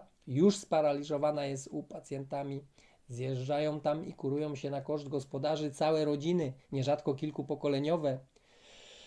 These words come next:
Od pilcfusów aż po uzębienie. Budżety walą się pod ciężarem kosztów ich leczenia. A pamiętajmy, że zbrodniarze z pis doprowadzili do tego,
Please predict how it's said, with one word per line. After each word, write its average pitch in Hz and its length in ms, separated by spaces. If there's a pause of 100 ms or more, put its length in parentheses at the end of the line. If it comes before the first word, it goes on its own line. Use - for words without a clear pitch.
(200)
Od 139 220
pilcfusów 175 840 (360)
aż 170 160
po - 100
uzębienie. 165 720 (600)
Budżety 151 640
walą 156 320
się 151 140
pod 151 220
ciężarem 156 520
kosztów 151 420
ich 151 120
leczenia. 147 560 (580)
A 127 80
pamiętajmy, 156 580
że 151 140
zbrodniarze 156 520
z - 80
pis 170 300
doprowadzili 160 640
do 160 120
tego, 165 440